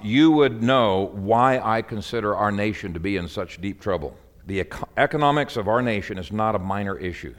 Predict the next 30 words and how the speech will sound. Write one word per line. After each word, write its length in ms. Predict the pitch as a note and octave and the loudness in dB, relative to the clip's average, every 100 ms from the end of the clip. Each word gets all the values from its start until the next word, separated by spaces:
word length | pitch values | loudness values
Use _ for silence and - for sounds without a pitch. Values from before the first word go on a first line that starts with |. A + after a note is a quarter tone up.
| - | -8
It 80 | F#2 | -6
is 140 | E2 | -4
unlawful. 760 | F2 E2+ F2+ A2 A#2+ D3+ F#3 - | -4 -2 0 2 0 -6 -8 -14
It 140 | - G2+ | -8 -6
is 120 | D#2+ | -2
evil. 440 | A2 A#2 D#3+ F#3 - - - - - - | -2 -2 -4 -8 -14 -20 -20 -20 -20 -14
Uh, 220 | - F2+ F2 | -2 0 0
we 120 | A#2+ | -2
should 180 | A#2 F2+ | -4 -6
hate 340 | - C3 D3+ | -4 -4 -2
fascism. 640 | - C#3 C#3 D#3 C3 D3 | 2 4 2 -4 -6 -6
We 140 | B2+ G2 | -4 -6
should 160 | G2 | -6
hate 500 | D#2+ - C3+ D#3 A2 | -10 -6 -2 -2 0
business 360 | A2 A#2 C3 A#2+ | -2 0 -4 -6
cartels 760 | - B2+ B2 - C#3 G#2 F#2+ | -4 -2 -2 -4 -4 -2 -4
just 300 | D#2+ A#2+ - | -4 -8 -6
as 160 | A2+ F2+ | -8 -6
much 320 | G2 G2 - - | -6 -6 -8 -8
as 180 | F#2 E2 | -8 -10
Jesus 500 | E2+ F#2+ D#2+ D#2 - | -8 -8 -8 -12 -14
did. 240 | C#2 - - _ _ _ - | -18 -18 -20 _ _ _ -10
He 120 | G2 | -8
promised 440 | - A2+ A2+ G2+ | 0 2 2 -4
his 160 | G#2+ F2 | -8 -6
judgments 640 | F2 A2 D#2+ E2 D#2+ - | -2 -2 -2 -10 -10 -12
against 360 | D#2+ F#2 E2+ - | -8 -8 -8 -10
such 220 | F2+ - | -10 -8
economic 520 | G2 G2 F2+ F2 D#2+ F2+ | -10 -8 -6 -6 -6 -8
evil. 320 | F2 C#2+ | -10 -10